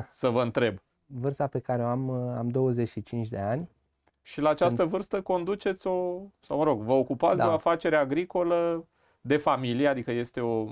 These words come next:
Speaker 2: uh, din tată în fiu, să zic așa?
Speaker 1: Așa este. Este o afacere, m, pe care o pot, uh, uh, cataloga ca fiind la a treia generație.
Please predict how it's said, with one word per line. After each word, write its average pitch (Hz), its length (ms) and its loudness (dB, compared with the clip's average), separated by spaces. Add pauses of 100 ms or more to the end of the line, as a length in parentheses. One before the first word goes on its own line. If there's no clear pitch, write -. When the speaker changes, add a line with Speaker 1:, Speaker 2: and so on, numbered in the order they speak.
(100)
Speaker 2:
uh, 107 240 -12 (800)
din 123 260 -2
tată 151 320 2
în 131 120 0
fiu, 139 240 4
să 120 160 -2
zic 110 240 -4
așa? 123 420 -4 (260)
Speaker 1:
Așa 127 320 -2
este. 131 400 -6 (300)
Este 175 220 0
o 165 40 6
afacere, 143 800 2
m, 127 280 -2
pe 123 240 -4
care 127 220 0
o 123 120 2
pot, 131 420 -4
uh, 113 540 0 (840)
uh, 113 320 -2
cataloga 113 560 2
ca 120 140 -2
fiind 123 240 -2
la 120 80 2
a 110 60 2
treia 113 280 0
generație. 110 800 -4